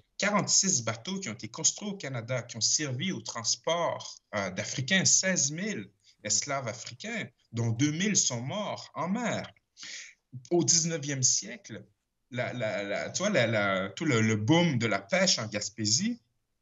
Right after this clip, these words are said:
la morue de bonne qualité était envoyée au, euh, en Europe. La morue de mauvaise qualité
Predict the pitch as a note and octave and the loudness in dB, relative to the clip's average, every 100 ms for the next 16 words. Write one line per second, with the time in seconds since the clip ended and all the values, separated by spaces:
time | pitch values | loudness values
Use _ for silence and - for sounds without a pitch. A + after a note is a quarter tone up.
0 | _ - - A#2 A2+ B2 D#3 D3 A2+ C3 | _ -12 0 2 4 2 0 -2 0 0
1 | C#3 B2 A2 - E3+ D#3 B2 G#2 G2 G2+ | 0 -2 -4 -2 -4 -2 -2 -2 -2 -2
2 | A#2+ E3 D#3+ G#2+ G#2 G2 F#2+ F#2 F#2 F2+ | -2 -2 -2 0 2 6 6 4 2 -2
3 | F2 F#2+ G#2 G2+ G2+ F3 G3+ - G#2 G2+ | -6 2 4 4 4 4 2 0 2 4
4 | G#2 D3 C#3+ G#2 A2 A#2 F3+ F#3 - G2+ | 6 6 6 6 6 6 6 4 2 -2
5 | G2 A#2 C#3+ | -4 -4 -6